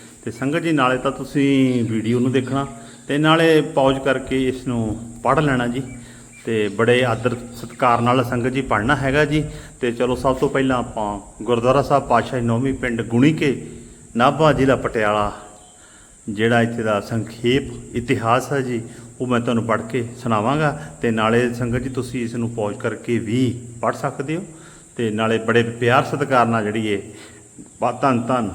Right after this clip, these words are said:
ਸ੍ਰੀ ਗੁਰੂ ਤੇਗ ਬਹਾਦਰ ਸਾਹਿਬ ਜੀ ਦਾ ਜਿਹੜਾ ਅਸਥਾਨ ਆ ਇਤਿਹਾਸਕ, ਤੇ ਤੁਸੀਂ ਇਹਦੇ ਜਿਹੜੇ ਆ ਅੰਦਰ ਦਰਸ਼ਨ ਵੀ ਕਰਨਾ ਜੀ। ਤੇ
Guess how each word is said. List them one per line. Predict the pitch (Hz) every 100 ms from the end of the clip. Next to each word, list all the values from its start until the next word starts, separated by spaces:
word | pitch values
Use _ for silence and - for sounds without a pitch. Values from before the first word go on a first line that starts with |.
| - - - - - - - -
ਸ੍ਰੀ | - - 131 123
ਗੁਰੂ | 120
ਤੇਗ | 117 120 131
ਬਹਾਦਰ | 131 123 113
ਸਾਹਿਬ | 113 117 113 104
ਜੀ | 101 104
ਦਾ | 92 101 92 92
ਜਿਹੜਾ | 95 98 113
ਅਸਥਾਨ | - - 110 135 160
ਆ | 143 90 - - - - - - - - - -
ਇਤਿਹਾਸਕ, | 127 139 113 123 123 165 - - - - - - - - - - - - - - -
ਤੇ | - 104
ਤੁਸੀਂ | 113 113 117
ਇਹਦੇ | 110 110 104 98
ਜਿਹੜੇ | 101 101 95
ਆ | 90 82 - - - - - - -
ਅੰਦਰ | 117 110
ਦਰਸ਼ਨ | 107 98 - 120
ਵੀ | 120
ਕਰਨਾ | 120 135 123 123
ਜੀ। | 131 156 - - - - - - - - - - - - - -
ਤੇ | -